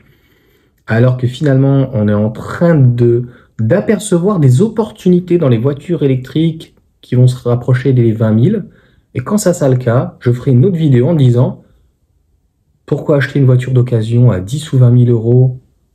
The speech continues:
qui a dix ans, alors que pour le même prix, tu as une voiture peut-être plus récente électrique qui, au niveau donc de la dégradation de la batterie, est bonne,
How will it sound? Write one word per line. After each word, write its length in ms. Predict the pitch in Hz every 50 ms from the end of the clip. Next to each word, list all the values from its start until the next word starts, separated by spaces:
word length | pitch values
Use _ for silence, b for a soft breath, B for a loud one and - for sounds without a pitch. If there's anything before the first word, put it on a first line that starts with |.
| _ _ _ _ _ _ _ _ _ _ _ _ _ _ _
qui 180 | _ - - 101
a 80 | 95
dix 320 | 92 98 107 127 143 127 113
ans, 300 | 104 123 175 - - _ _ _
alors 240 | - 95 101 113 -
que 80 | -
pour 180 | 120 123 - 147
le 60 | 139
même 180 | 131 123 120 117
prix, 400 | 120 - - 107 107 135 - - _ _ _ _
tu 140 | _ - -
as 40 | 101
une 60 | 98
voiture 300 | 98 107 104 - - 123
peut-être 300 | - 117 120 - 117 117
plus 160 | - - 147
récente 340 | 131 123 120 - 131 120 123
électrique 560 | 117 107 95 - - - 143 180 - - B B B B B B B B B B _
qui, 300 | - - - 117 120 123
au 220 | 120 123 - - 113
niveau 380 | 110 110 110 104 110 117 123 120
donc 160 | 113 104 98
de 80 | 101 101
la 100 | 101 98
dégradation 640 | 101 104 101 107 104 104 104 101 - - - 117
de 60 | 107 101
la 60 | 92
batterie, 420 | 92 92 95 - - 123 113 - -
est 80 | - 98
bonne, 360 | 101 101 104 120 127 -